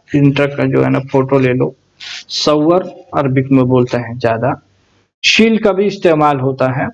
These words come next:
सील सूरा। कहने का मतलब है कि शील बहुत ही ज्यादा इस्तेमाल होने वाला common लफ्ज है। जो मादी और मानवी दोनों चीज़ों के लिए इस्तेमाल कर सकते हैं, जिस चीज़ को लेना हो उसके लिए।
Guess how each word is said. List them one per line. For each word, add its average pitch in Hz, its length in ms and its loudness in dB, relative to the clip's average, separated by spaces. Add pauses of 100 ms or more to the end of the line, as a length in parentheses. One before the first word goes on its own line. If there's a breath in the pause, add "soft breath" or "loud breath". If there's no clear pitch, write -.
(440)
सील 175 360 2
सूरा। 131 560 -2 (300 soft breath)
कहने 170 240 2
का 196 120 0
मतलब 196 360 2
है 208 80 6
कि 196 120 2
शील 208 520 2
बहुत 165 280 2
ही 214 120 4
ज्यादा 165 300 0
इस्तेमाल 151 560 2
होने 143 260 0
वाला 131 280 2
common 147 380 0
लफ्ज 139 400 -2
है। - 300 -10 (600)
जो 170 500 4
मादी 160 600 2
और 180 260 2
मानवी 160 480 2
दोनों 175 320 2
चीज़ों 160 260 4
के 160 100 0
लिए 147 120 4
इस्तेमाल 147 540 0
कर 147 180 -2
सकते 143 340 -2
हैं, 143 240 2
जिस 135 160 0
चीज़ 135 240 0
को 131 120 0
लेना 131 280 2
हो 127 160 -2
उसके 131 260 -4
लिए। 131 220 0